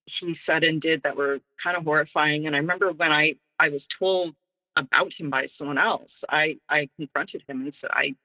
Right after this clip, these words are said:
was told these things about you, and I'm really wondering what is going on. Like, what, considering, like, you've come on to me, you've asked me out on a date, and, you know, a lot of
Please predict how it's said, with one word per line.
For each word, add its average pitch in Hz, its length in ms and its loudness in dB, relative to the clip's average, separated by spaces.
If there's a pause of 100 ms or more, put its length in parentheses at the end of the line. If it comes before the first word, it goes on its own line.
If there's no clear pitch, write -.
was 156 160 -2
told 160 260 -4
these - 300 -6
things 247 280 0
about 135 320 0
you, 139 260 -2
and 135 220 -6 (180)
I'm 143 460 2
really 156 200 -2
wondering 139 460 -2 (120)
what 151 220 0
is 135 200 -6
going 123 240 -8
on. 208 280 2
Like, 131 200 -4
what, 147 240 2 (840)
considering, 170 540 0
like, 147 180 4 (120)
you've 160 300 -4
come 202 200 4
on 202 220 4
to - 120 -2
me, 175 160 2
you've 160 240 0
asked 156 120 4 (220)
me 165 60 0
out 165 80 2
on 156 140 2
a 151 80 -2
date, 175 400 2
and, 151 420 -4 (180)
you 175 100 -6
know, 143 280 -2 (560)
a 147 80 0
lot 185 240 4
of 156 80 -6